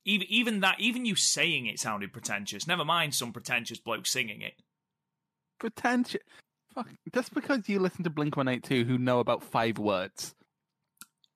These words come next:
Speaker 2: Hang on, you listen to Blink, but they ha-, and I miss you the words, "Hear your voice of treason." Fuck off and tell me that's not, not, that, that's fucking pretentious.
Speaker 1: You think that is pretentious, but
Speaker 2: "Hear your voice of treason."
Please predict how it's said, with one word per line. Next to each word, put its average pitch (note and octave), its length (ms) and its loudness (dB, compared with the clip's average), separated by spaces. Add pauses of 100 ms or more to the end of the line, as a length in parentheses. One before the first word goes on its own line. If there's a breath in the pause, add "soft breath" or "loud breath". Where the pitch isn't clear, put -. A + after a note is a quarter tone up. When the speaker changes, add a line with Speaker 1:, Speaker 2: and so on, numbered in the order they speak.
Speaker 2:
Hang D4 140 4
on, G#3 80 0
you C#4+ 80 4
listen C#4+ 140 2
to - 80 -10
Blink, B3 240 0
but G#3 160 2 (300)
they A#3+ 180 4
ha-, A#3 160 0 (120)
and B3 280 0 (120)
I C4+ 120 6
miss C4 220 2
you B3 100 2
the F3+ 140 2
words, F3+ 380 4 (200)
"Hear G3 100 4
your F3 180 8
voice E3+ 300 2
of C#3+ 120 -10
treason." D3+ 500 0
Fuck - 340 0
off D#3+ 160 2
and C3+ 100 -8
tell C3+ 160 0
me B2 120 -4
that's A2 240 -4
not, A#2+ 100 -12 (380)
not, C3 280 -2
that, - 220 2
that's C4+ 220 2
fucking B3 320 -4
pretentious. F3 480 -8 (1040)
Speaker 1:
You G#3+ 140 0
think A#3+ 320 -2
that A3 300 2
is G#3+ 100 -6
pretentious, C3 920 -4 (260)
but C3+ 220 2
Speaker 2:
"Hear - 140 2
your G#3 120 2
voice G3+ 320 2
of G3 80 -10 (280)
treason." G#3 340 -8